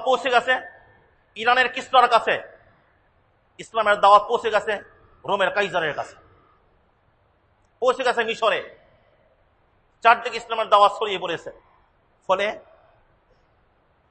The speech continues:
এই সন্ধি হয়েছে, এই সন্ধি হয়েছে ষষ্ঠ হিজরিতে।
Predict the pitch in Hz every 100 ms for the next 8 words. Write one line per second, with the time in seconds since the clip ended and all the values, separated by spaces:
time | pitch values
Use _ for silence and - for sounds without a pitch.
0 | - 185 196 196 208 208 214 208 226 226
1 | - - _ _ _ _ _ 180 - 202
2 | 214 208 202 226 220 - - - 220 202
3 | 214 202 175 - -